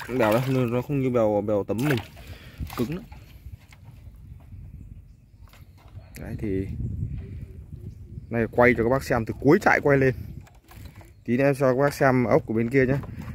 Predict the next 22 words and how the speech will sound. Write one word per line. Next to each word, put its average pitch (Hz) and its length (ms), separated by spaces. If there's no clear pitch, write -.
Ốc 170 120
nam 170 320
ở 123 40
đây, 147 500
ờ, 139 360
đợt 131 100
vừa 120 140
rồi 120 160
chết 190 180
nhiều, 127 240
bây 180 140
giờ 143 140
vẫn 117 140
đang 139 140
chết 165 240
nhưng 135 160
mà 110 340
cũng - 180
còn 135 220
được 123 200
một 127 40
ít. 185 180